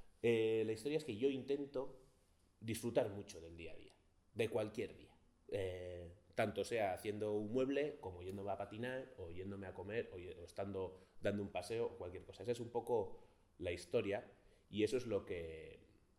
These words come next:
y eso es lo que intento mostrar, ¿no? En redes sociales. La gente me dice, "¿Cómo vives?". Bueno, vivo, pues, pues vivo, vivo como, como, como puedo, ¿no? <laughs> Eh, y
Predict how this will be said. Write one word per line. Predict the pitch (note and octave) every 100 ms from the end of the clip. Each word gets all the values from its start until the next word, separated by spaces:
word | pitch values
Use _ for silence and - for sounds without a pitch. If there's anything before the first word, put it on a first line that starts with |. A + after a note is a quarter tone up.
| - _ _
y | F#2
eso | G2
es |
lo | F#2
que | F2
intento | F2+ G2+ F#2
mostrar, | D#2 - G#2
¿no? | G2
En | F#2
redes | F2+ F2
sociales. | - A2+ G2
La |
gente | G#2+ G2
me |
dice, | G#2+
"¿Cómo | G3 A3+
vives?". | F3 E3+ G2+
Bueno, | C3 G2
vivo, | A#2+ D3+ -
pues, | E2+ E2+
pues | F2
vivo, | A#2 E3
vivo | B2 E3 F3
como, | F#2+ F2+ E2+
como, | G2 F2
como | - G2 F#2+
puedo, | E3 E3+ C#3
¿no? | B2+ F#3
<laughs> | F3+ D#3+ - -
Eh, | A2+ G2+ G#2 F#2+ F#2 F2 E2+ E2+ E2 F2
y | -